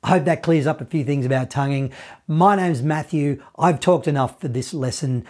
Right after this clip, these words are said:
Please play what you want to play in the way and the style that you want to play it.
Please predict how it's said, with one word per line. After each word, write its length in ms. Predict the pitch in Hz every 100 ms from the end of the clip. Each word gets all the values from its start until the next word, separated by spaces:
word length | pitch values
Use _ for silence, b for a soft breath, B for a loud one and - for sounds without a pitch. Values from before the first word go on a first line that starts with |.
| B
Please 480 | - 196 190 175 - - _ _ _
play 320 | - 190 220
what 180 | 196 175
you 160 | 143 160
want 160 | 151
to 60 | 139
play 380 | 123 135 135 139
in 360 | - 208 196
the 80 | 185
way 340 | 151 156 160 160
and 140 | 143
the 60 | 127
style 480 | - 143 139 135
that 140 | 127 113
you 240 | 113 135
want 160 | 131 120
to 60 |
play 300 | 95 107 120
it. 220 | 117 127